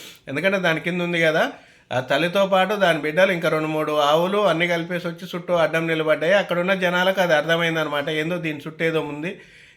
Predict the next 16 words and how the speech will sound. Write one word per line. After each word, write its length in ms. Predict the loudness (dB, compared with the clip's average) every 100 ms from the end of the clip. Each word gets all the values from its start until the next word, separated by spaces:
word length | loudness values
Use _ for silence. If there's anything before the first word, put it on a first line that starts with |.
| -6
ఏంది 220 | -2 -2
పరిస్థితి 460 | 0 -2 -4 -2 0
అని. 160 | 2
ఇప్పుడు 220 | 0 -4 -8
చూస్తుర్రు 360 | -8 -4 -2
కదా, 340 | 2 2 4 2
జనాలంతా 560 | 0 2 4 2 0
దాన్ని 680 | 0 0 0 -2 -4 -6 -10 -14 _
కనిపెట్టారనమాట. 840 | -4 -2 -2 0 0 0 0 -2 0 -2 -6 -20 _ _ -6
కనిపెట్టి 380 | -2 0 0 2
ఏమైందంటే, 680 | 2 2 0 -2 -2 -4 -8 _ _ _ _ _ _ -20 _ _ _ _ -12
అది 220 | -4 -2 0
కింద 260 | -2 2
మ-, 800 | 4 4 2 -2 -2 -2 -4 -6 -10 -20 _ -14 -12
దూడ 280 | -6 -2 -2
కింద 320 | -2 -2